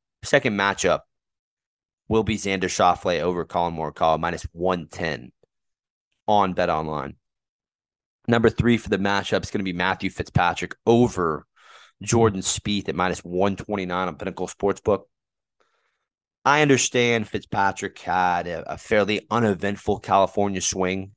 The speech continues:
as his best finish was twenty-ninth in, in Phoenix. But Fitzpatrick's an absolute machine. At Arnie's Place, as he recorded top tens in each of the last four editions of the event.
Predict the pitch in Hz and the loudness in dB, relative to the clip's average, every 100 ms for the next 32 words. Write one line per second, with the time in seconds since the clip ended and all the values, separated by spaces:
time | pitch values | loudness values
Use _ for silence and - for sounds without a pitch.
0 | _ 85 90 92 87 - 87 - 92 90 | _ -4 -4 -4 -4 -2 -2 -2 -4 -4
1 | - 87 - 101 90 80 90 87 _ _ | -8 -14 -6 -4 -4 -4 -4 -6 _ _
2 | 82 87 85 76 87 82 92 92 90 - | -10 -8 -8 -8 -12 -10 -6 -6 -6 -10
3 | - _ _ _ _ _ _ _ _ _ | -14 _ _ _ _ _ _ _ _ _
4 | - 117 117 - 120 - - 104 - - | -4 -2 -2 2 4 2 -4 -8 -10 -4
5 | 95 92 - 104 95 85 80 - - 82 | -2 -2 -2 -2 -4 -6 -4 -2 -2 -6
6 | 85 85 _ _ _ _ _ 101 95 95 | -10 -12 _ _ _ _ _ 0 2 2
7 | 92 - 92 87 85 82 80 80 101 90 | 0 -2 -2 -2 -6 -10 -12 -6 -2 -2
8 | 82 _ - 95 87 - - 92 90 90 | -4 _ 0 0 0 -4 -6 -4 -4 -6
9 | - - 85 85 - 113 110 110 90 90 | -10 -12 -10 -10 -8 -6 -2 -2 0 4
10 | 90 87 - 101 87 87 - 90 85 76 | 4 4 2 0 0 -2 -4 -8 -10 -4
11 | 87 80 87 101 | -4 -2 -2 -4